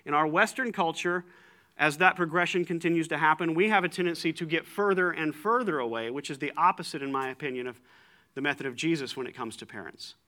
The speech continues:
Look for ways to serve your parents. Look for ways to love your parents, to meet their practical needs. And I'll even say this,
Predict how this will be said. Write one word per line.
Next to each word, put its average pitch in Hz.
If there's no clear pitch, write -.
Look 220
for 214
ways 165
to -
serve 175
your 135
parents. 104
Look 160
for 180
ways 170
to 151
love 143
your 156
parents, 127
to 135
meet 156
their 151
practical 143
needs. 143
And 151
I'll 180
even 226
say 196
this, 175